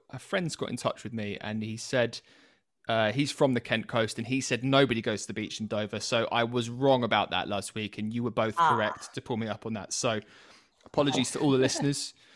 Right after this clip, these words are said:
Speaker 1: for that. Um, the second
Speaker 2: Fake
Speaker 1: one is
Speaker 2: news.
Speaker 1: that, yeah, exactly. Uh, the second <laughs> thing is that the, uh, the National Front have been in touch with a correction. Um, Mister T-, <laughs> Mister, Mister Tony Martin, the leader,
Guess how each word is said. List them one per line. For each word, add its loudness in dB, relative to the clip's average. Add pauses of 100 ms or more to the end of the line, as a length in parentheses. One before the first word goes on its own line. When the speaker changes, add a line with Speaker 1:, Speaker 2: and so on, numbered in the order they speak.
(320)
Speaker 1:
for -12
that. 4 (240)
Um, 4 (120)
the -6
second 2
Speaker 2:
Fake 6
Speaker 1:
one 6
is 2
Speaker 2:
news. 8
Speaker 1:
that, -6 (480)
yeah, 6
exactly. 0 (120)
Uh, 6
the 0
second 2
<laughs> -10
thing 2
is -2
that 0 (180)
the, 0 (320)
uh, 0
the 0
National 2
Front 4
have -4
been 2
in -2
touch -2
with -4
a 0
correction. -2
Um, -2 (540)
Mister 4
T-, -4 (100)
<laughs> -2
Mister, 6 (260)
Mister 0
Tony 4
Martin, 2
the 2
leader, 4